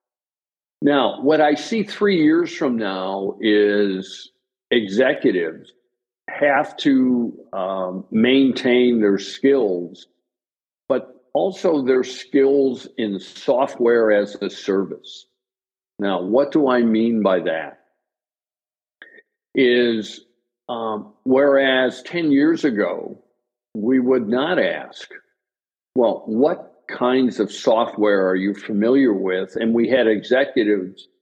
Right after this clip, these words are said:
say, "Well, I'm not familiar with that because, um, I don't wanna be," in some cases. And in a lot of executive ranks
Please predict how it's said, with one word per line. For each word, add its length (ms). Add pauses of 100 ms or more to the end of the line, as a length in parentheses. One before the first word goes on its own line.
(160)
say, 520 (520)
"Well, 420
I'm 200
not 260
familiar 520
with 240
that 480 (180)
because, 1000 (440)
um, 460 (120)
I 80
don't 240
wanna 320
be," 240
in 160
some 320
cases. 640 (880)
And 600
in 140
a 40
lot 380
of 120
executive 760
ranks 720